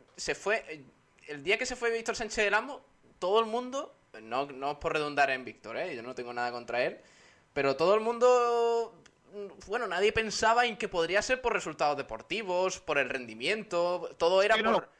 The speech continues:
Speaker 1: por la
Speaker 2: es que
Speaker 1: polémica y por, y por todo eso.
Speaker 2: Eh, es que no lo fue, Pablo, es
Speaker 1: Pero
Speaker 2: que no lo fue.
Speaker 1: Eh, eh, bueno,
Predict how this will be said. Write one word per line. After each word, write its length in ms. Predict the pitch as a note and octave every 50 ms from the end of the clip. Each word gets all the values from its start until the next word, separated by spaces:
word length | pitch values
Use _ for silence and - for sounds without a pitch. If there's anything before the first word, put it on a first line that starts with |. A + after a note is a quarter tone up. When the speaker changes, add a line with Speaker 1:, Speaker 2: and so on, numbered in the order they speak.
| _ _ _ _
Speaker 1:
por 200 | - E3 D#3+ D3+
la 100 | D#3 D3+
Speaker 2:
es 60 | -
que 60 | -
Speaker 1:
polémica 800 | - A3+ D#3+ F#3 G#3+ G#3+ F#3+ F3 - F3+ F3 F3 F3 F3+ F3+ F3+
y 100 | E3+ E3
por, 280 | E3 D#3+ D3+ D3+ -
y 60 | C#3+ C#3+
por 180 | C#3+ C#3+ C#3 C3+
todo 200 | D3 C#3 C3+ A#2+
eso. 220 | G2+ - - - _
Speaker 2:
Eh, 140 | F3+ F3 - _ _ -
es 100 | G3+ -
que 160 | _ B3+ A#3+
no 100 | A#3+ A#3+ A#3+
lo 80 | A#3
fue, 240 | G3+ - G#3 A#3+ A#3+
Pablo, 380 | - G3+ A3 B3 A#3+ F3+ A2+ - -
es 80 | D3+
Speaker 1:
Pero 200 | E3 D3 C#3+ D3+
Speaker 2:
que 60 | D3+
no 60 | A#3+ A#3+
lo 80 | A#3
fue. 260 | - - F3+ A3 A#3+ - C#3 C#3 C3+ _ _ _ _ _ _ _ _
Speaker 1:
Eh, 140 | - - - - G2 B2+ C3 C3 C3
eh, 40 | B2
bueno, 300 | B2 D3 F3 E3 A#2 G2+